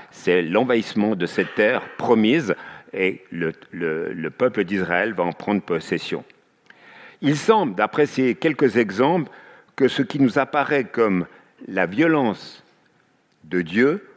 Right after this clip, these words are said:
nous est présenté dans l'Ancien Testament comme étant de l'ordre de la justice rétributive. Ça, c'est le terme, euh, entre guillemets, technique, euh, qui nous est donné.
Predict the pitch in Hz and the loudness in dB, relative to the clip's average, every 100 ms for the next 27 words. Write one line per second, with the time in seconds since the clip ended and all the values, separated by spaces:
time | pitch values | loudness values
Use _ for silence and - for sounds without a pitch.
0 | _ - 87 98 - 139 139 131 127 127 | _ -8 -4 0 0 0 2 2 0 0
1 | 101 95 - 95 98 - 101 110 120 127 | 2 0 -2 -4 -4 -2 0 0 -2 -6
2 | - _ _ - 104 104 - 113 117 95 | -14 _ _ -2 2 2 0 0 0 0
3 | 90 90 104 107 104 - - 90 87 85 | 0 2 0 -2 -10 -16 -10 -4 -2 -2
4 | 95 113 - 110 107 - - - 101 - | -4 -8 -8 -8 -8 -8 -16 -4 -4 -4
5 | 110 92 92 - 76 62 - _ 92 87 | -6 -4 -6 -6 -8 -10 -20 _ -6 -4
6 | 85 80 - 95 95 73 67 - - - | -4 -4 -2 -2 0 -2 -4 -10 -16 -14
7 | 76 - 80 87 87 - 95 - 92 - | -14 -12 -6 -4 -4 -4 -6 -4 -6 -6
8 | - - - 67 71 - 80 78 73 82 | -20 -20 -12 -12 -10 -8 -6 -6 -4 -2
9 | 87 82 69 | 0 -2 -4